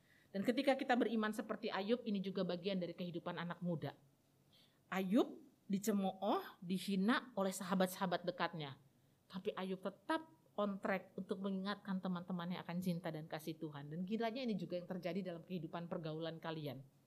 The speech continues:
Nggak rentan ketika orang terdekat kita juga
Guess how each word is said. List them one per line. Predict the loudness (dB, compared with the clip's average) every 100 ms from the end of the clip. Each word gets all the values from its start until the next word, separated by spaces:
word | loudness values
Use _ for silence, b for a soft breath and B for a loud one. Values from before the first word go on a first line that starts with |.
| _ _ _ _ _ 0
Nggak | 0
rentan | 2 0 0 0 2 2 0 -8 -14 _ -10
ketika | -8 -8 -8 -2
orang | 0 0
terdekat | -2 -6 -6 -8 -10
kita | -12 -10 -10 -12 _ _ _ _ _ _
juga | -8 -6 -4